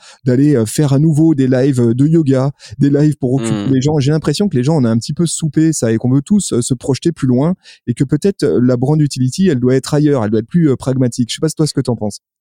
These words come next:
Speaker 2: Ouais, je crois que les basiques là de la brand utility, il faut, il faut faire attention. En effet, euh, déjà les gens ils commencent à,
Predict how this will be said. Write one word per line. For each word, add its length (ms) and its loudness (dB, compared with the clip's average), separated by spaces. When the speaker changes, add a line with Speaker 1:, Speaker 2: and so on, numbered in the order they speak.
Speaker 2:
Ouais, 300 2
je 80 -4
crois 140 -2
que 100 -4
les 80 2
basiques 460 0
là 120 0
de 60 -4
la 80 0
brand 240 -2
utility, 540 -2
il 40 -2
faut, 300 -2
il 100 -2
faut 140 -6
faire 160 -2
attention. 580 -2
En 160 -2
effet, 460 0
euh, 560 -2
déjà 260 0
les 120 0
gens 180 -2
ils 60 -4
commencent 360 -4
à, 300 -6